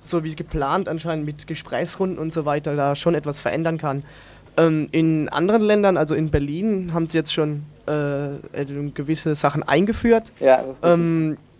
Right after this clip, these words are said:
Speaker 1: glaubst du, da bringt's auch noch was, wenn man bundesweit einfach nur so Gesprächsrunden organisiert?
Speaker 2: Ähm, ja gut, die Berliner sind,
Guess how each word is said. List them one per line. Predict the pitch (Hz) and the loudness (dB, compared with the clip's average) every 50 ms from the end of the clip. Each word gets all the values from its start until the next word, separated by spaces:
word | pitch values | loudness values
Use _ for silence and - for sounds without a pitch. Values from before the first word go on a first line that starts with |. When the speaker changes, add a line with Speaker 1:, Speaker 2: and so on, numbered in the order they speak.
| _ - - 170 160 160 - - | _ -18 -14 -14 -14 -14 -14 -8
Speaker 1:
glaubst | - 160 151 165 175 - | -4 0 0 0 0 0
du, | 220 | 2
da | 190 196 185 | 4 4 4
bringt's | 180 - 185 185 175 - - | 4 2 -2 -2 -2 0 0
auch | 139 175 | 0 0
noch | 208 202 202 | 0 0 0
was, | 214 208 214 - | -2 -2 0 0
wenn | 180 175 | 0 2
man | 165 160 156 151 151 151 151 147 | 2 2 2 2 2 0 -2 -2
bundesweit | 147 - 196 202 226 214 - 175 165 160 170 165 175 | -2 -2 -2 -2 -2 -2 2 4 4 4 4 4 2
einfach | - - 160 - 170 160 | 0 -2 -2 0 0 2
nur | 160 160 160 | 2 2 0
so | 151 156 147 | 0 -2 -2
Gesprächsrunden | 151 147 - - - - 180 - - 226 220 202 - 143 | -4 -6 -6 -2 -2 -2 0 0 0 0 0 2 2 2
organisiert? | 180 185 185 180 180 175 175 - 190 175 170 - - - - - - - - - - - - - - - - - - - | 2 2 2 2 0 0 0 0 0 0 0 -4 -16 -20 -20 -20 -20 -20 -18 -18 -18 -18 -20 -20 -20 -20 -20 -12 -2 2
Speaker 2:
Ähm, | 127 127 127 131 135 131 | 4 4 4 4 2 0
ja | 139 143 135 | 2 2 2
gut, | 135 143 139 | 2 0 -4
die | 135 | -2
Berliner | 131 139 131 127 131 147 160 165 156 147 139 120 - | 0 0 0 0 0 -2 0 0 0 0 -2 -4 -8
sind, | 147 147 147 | -10 -10 -10